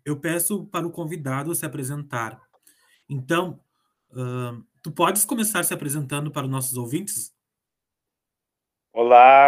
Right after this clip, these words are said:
Speaker 2: Arthur. Olá, ouvintes. Quero primeiramente agradecer a todos vocês pelo convite, né,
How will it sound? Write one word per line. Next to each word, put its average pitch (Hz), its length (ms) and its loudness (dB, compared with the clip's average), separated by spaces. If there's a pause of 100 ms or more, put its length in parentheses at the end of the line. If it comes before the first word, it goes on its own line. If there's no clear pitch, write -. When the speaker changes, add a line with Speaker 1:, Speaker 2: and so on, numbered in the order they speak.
Speaker 2:
Arthur. 160 560 2 (640)
Olá, 117 240 2
ouvintes. 147 800 -4 (680)
Quero 123 300 -4
primeiramente 127 640 -4
agradecer 117 800 -4
a 101 100 -4
todos 104 240 -14
vocês 107 380 -12
pelo 120 180 -18
convite, 175 600 -14
né, 135 260 -16